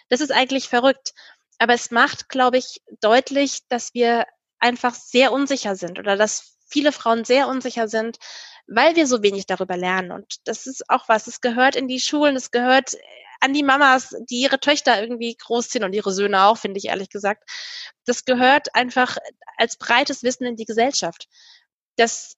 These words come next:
wir da n-, wirklich ein Wissen über unsere Körpervorgänge haben, dass es eben nicht normal ist, dass jeder die Pille nimmt,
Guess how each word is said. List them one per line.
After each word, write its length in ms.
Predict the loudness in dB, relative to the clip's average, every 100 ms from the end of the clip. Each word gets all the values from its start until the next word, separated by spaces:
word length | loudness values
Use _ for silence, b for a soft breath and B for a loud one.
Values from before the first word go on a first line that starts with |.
| -12
wir 260 | 2 4
da 280 | 6 6 4
n-, 540 | 0 -14 _ -10 -4
wirklich 300 | -4 -4 -6
ein 400 | -4 -6 -8 -4
Wissen 280 | 0 0 -2
über 200 | 0 0
unsere 280 | 0 -2 -6
Körpervorgänge 800 | 0 0 0 0 -2 0 -4 -4
haben, 280 | -2 -2 -2
dass 140 | -2
es 100 | -2
eben 220 | -6 -4 -2
nicht 320 | -2 -4 -2
normal 400 | 2 4 4 4
ist, 200 | 2 0
dass 180 | 0 0
jeder 200 | 0 0
die 100 | 0
Pille 260 | 0 0
nimmt, 320 | 0 -6 -8